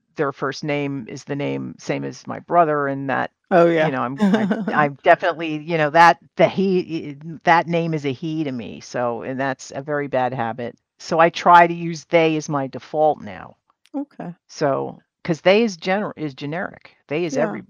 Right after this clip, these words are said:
Speaker 1: they could be everybody. They could
Speaker 2: I,
Speaker 1: be anybody.
Speaker 2: I'm actually
Speaker 1: <laughs>
Speaker 2: appreciating they, them for myself now.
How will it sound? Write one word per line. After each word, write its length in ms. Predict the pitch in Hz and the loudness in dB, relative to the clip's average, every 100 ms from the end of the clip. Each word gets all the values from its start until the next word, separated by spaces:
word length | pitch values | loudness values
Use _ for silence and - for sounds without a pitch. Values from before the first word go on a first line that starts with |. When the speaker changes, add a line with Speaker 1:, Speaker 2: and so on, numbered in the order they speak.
| - | -10
Speaker 1:
they 180 | 151 180 | -6 -6
could 140 | 165 | -8
be 140 | 151 | -8
everybody. 580 | 151 160 131 - - - _ | -8 -8 -10 -12 -14 -20 _
They 120 | 175 202 | -2 2
could 100 | 254 | 2
Speaker 2:
I, 100 | 190 | 2
Speaker 1:
be 40 | |
anybody. 560 | 185 165 - - - _ _ _ | -2 -6 -8 -10 -16 _ _ _
Speaker 2:
I'm 160 | 262 330 | 4 6
actually 760 | 339 - 285 226 226 190 208 - - _ _ _ 190 | 2 0 0 6 6 6 -4 -6 -14 _ _ _ -14
Speaker 1:
<laughs> 400 | - _ _ - | -14 _ _ -6
Speaker 2:
appreciating 800 | 233 220 - 202 180 170 160 151 | -2 -2 0 2 2 0 -4 -4
they, 200 | 151 151 | -2 -2
them 260 | 143 127 156 | -4 -6 -10
for 260 | - 151 | -8 -6
myself 480 | 143 147 - 135 - | -4 -6 -6 -8 -8
now. 260 | 98 175 | -12 -12